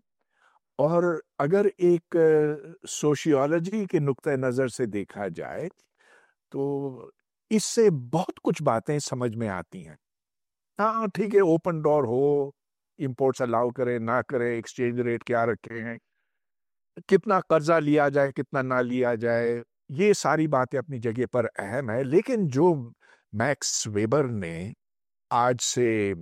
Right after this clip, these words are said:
डेढ़ सौ साल पहले किताब लिखी थी, The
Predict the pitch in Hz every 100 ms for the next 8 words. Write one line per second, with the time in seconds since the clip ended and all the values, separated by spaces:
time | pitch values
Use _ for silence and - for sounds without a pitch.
0 | 82 _ _ _ _ _ _ - 113 123
1 | 127 - 127 - 107 110 104 98 110 107
2 | 113 101 101 101 90 - 95 101 98 127
3 | _ _ _ _ _ _ _ _ _ 139